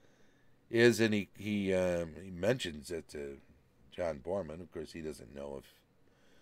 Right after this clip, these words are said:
this is an accident or whatever, and apparently it wasn't, 'cause Borman said, "Oh, you know, something on the order of, 'Don't worry about it, it's not that dangerous, just get back in there.'"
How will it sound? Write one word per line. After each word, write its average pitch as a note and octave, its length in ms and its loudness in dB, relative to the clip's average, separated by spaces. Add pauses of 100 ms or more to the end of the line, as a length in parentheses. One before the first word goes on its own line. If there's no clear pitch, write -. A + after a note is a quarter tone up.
(320)
this E2+ 200 -8
is D2+ 140 -8
an C#2+ 180 -4 (160)
accident D2+ 580 -4
or D2 60 -10
whatever, D2+ 480 -4
and D2 240 -8 (420)
apparently D#3 520 8
it B2 100 8
wasn't, C#3+ 360 8 (120)
'cause D2 160 -14
Borman E2 560 0
said, D#2+ 220 -10
"Oh, E2+ 340 -2
you D#2 100 -12
know, G#1 160 -18 (760)
something D#2+ 360 -4
on D#2+ 140 -4
the D2+ 140 -8
order D2 320 -4
of, C2 120 -10 (1000)
'Don't F2+ 160 2
worry F#2 200 4
about E2 300 2
it, D2+ 140 -4
it's C#2+ 220 -10
not E2 200 -2
that D2+ 200 -2
dangerous, E2 440 -6
just - 260 -12
get D#2 160 -8
back D#2 260 -2
in E2 160 -10
there.'" D2 260 -8